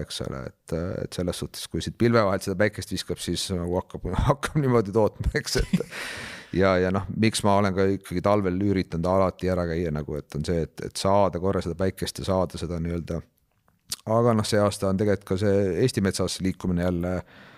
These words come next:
annab ikka nagu hoopis teise hingamise, et sa lähed ja möllad seal ja, ja, ja noh, ku-, nüüd jälle koeraga olen käinud, eks ole, öösel sügis, mets on paksult lehti täis, sihuke päike paistab pilve tagant korra välja ja sul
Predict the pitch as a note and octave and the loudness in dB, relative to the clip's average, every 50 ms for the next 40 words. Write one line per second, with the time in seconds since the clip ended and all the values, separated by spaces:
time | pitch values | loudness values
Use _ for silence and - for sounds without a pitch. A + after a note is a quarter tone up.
0 | - - _ _ - F#2+ G#2 A2 G#2 G2+ G2+ - - G#2 G#2 G#2 A2+ A2 - - | -20 -20 _ _ 0 2 4 4 4 2 2 2 2 2 2 2 2 2 2 2
1 | - C#3 A#2 C3+ C#3 B2+ G#2 F#2+ F2 E2 - F2+ D#2+ - - - E2 F2+ G2 G2+ | 2 4 4 4 4 4 4 2 0 0 -2 -4 -4 -4 -2 -2 0 2 2 2
2 | G2+ F#2+ G2+ G2 G2+ G2+ G2+ F#2+ F#2+ G#2+ A#2+ A#2+ A2+ G#2+ G2+ - - - G#2+ G#2 | 2 2 2 4 4 6 6 6 6 6 6 6 6 4 2 0 2 2 2 4
3 | G#2 G#2 G#2+ G#2+ G#2 G#2 G#2 G#2+ G#2+ G#2+ G#2 G#2 - E2 - - - - D2 - | 4 4 4 4 2 2 2 0 0 -2 -2 -2 -2 -2 -2 -4 -4 -4 -6 -8
4 | - _ _ _ _ _ _ _ _ _ _ - - - - _ - G2+ F#2+ - | -10 _ _ _ _ _ _ _ _ _ _ -18 -18 -18 -18 _ -4 -4 -4 -4
5 | - - - - - - G2 G2 F#2 G2+ G2+ G#2 F#2+ A2+ A2+ A2 G#2 G2 F#2+ F#2 | -4 -4 -4 -4 -2 -2 0 2 2 2 2 4 4 4 4 4 4 2 0 0
6 | F#2+ F#2+ F#2 F2+ C2+ A#1 - - - - G#2 G2+ F#2+ F#2+ E2 F2+ - - - F2+ | 0 -2 -2 -4 -6 -8 -12 -16 -6 -2 0 2 2 2 0 -2 -4 -4 -4 -2
7 | F2+ F#2 F2+ F#2+ F#2+ F2+ - - - - - - - - _ _ _ - - - | 0 0 0 0 -2 -4 -6 -8 -14 -20 -20 -20 -20 -20 _ _ _ -10 -4 2
8 | - B2 B2 A#2 A#2+ A2+ G#2+ - - - - _ _ - - A2+ G#2+ A2 B2 B2 | 4 4 4 6 4 4 4 2 0 -6 -10 _ _ -8 0 4 4 4 4 2
9 | - - A2+ G2+ - - - A#2 B2 - - - G#2+ - - G2+ A2+ A#2+ - - | 0 0 0 0 0 0 0 0 0 0 -2 -2 -2 -2 0 0 0 2 0 0
10 | - G2+ G2 G#2 A2 A2+ A2+ A2 - - - - - F2+ - - G#2+ A#2+ B2 A#2+ | -2 0 2 4 4 4 4 2 0 -2 -6 -10 -10 -10 -4 0 2 2 2 2
11 | - G#2 F#2+ G#2 A2 G#2+ - G2 - - A#2+ A#2+ A#2 G#2 G#2 G2 - - F#2+ G2 | 2 0 2 2 2 2 0 -2 0 2 4 6 6 6 6 4 2 0 0 2
12 | G2+ A2 A#2 G#2+ G2 F#2 F#2 F#2 G2+ G2 | 4 4 4 2 2 0 0 -2 -2 -6